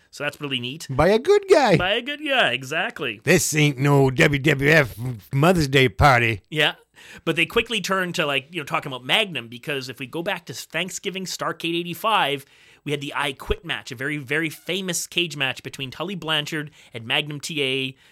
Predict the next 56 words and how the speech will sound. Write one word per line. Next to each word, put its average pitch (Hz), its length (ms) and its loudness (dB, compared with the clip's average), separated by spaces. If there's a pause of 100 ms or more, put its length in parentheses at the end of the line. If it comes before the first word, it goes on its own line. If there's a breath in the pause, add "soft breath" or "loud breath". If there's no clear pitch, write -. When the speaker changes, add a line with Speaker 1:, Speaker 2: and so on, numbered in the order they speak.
Speaker 1:
It's - 80 -20
a 127 60 -12
really 139 160 -6
great 139 260 -4
match. 131 480 -4 (220 soft breath)
They've 165 160 2
got 165 120 0
a 139 40 -4
big 127 240 -6
feud. 113 420 -10 (240 soft breath)
So 165 140 -6
again, 175 260 0
like, 165 240 -8
the 170 220 -4
N 185 80 0
W 165 260 -2
A, 160 220 0
like, 147 240 -6
they 143 260 -4
like 180 440 -8
to 202 120 -6
kinda 180 300 -4
keep 170 220 -10
a 165 40 -6
lot 160 240 -2
of 139 60 -6
things 170 260 -4
in 156 80 -8
the 147 60 -8
fire 143 320 -4
at 127 100 -14
the - 60 -12
same 131 200 -6
time. 123 340 -4
You 123 60 -12
know, 127 100 -12
Tully's 156 280 -4
going 147 240 -8
after 143 220 -6
this 143 160 -6
guy, 131 180 -6
he's 123 100 -10
going 147 200 -8
after 135 200 -8
that 135 220 -4
guy. 127 160 -6
He's 131 140 -8
got 165 160 -4
a - 20 -6
lot 151 220 0
of 147 80 0
different, 156 300 -6 (180 loud breath)
you 131 80 -6
know, 135 60 -4
he's 135 100 -4
got 151 180 -2